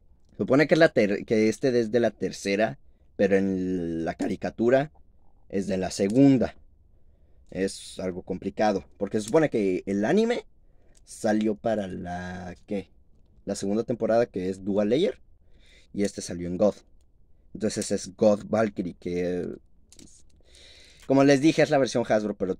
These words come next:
ustedes déjenme. Wow, qué, qué bonito. Y contra el que se hace mucha repercusión de quién es el mejor, es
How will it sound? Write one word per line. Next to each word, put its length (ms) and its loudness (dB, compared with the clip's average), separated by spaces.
ustedes 360 -2
déjenme. 320 -6
Wow, 240 -12
qué, 60 -20
qué 120 -4
bonito. 480 -6
Y 400 0
contra 640 2
el 300 2
que 420 -2
se 160 -4
hace 180 0
mucha 560 4
repercusión 760 -2
de 120 -2
quién 420 2
es 180 -2
el 120 0
mejor, 440 2
es 600 2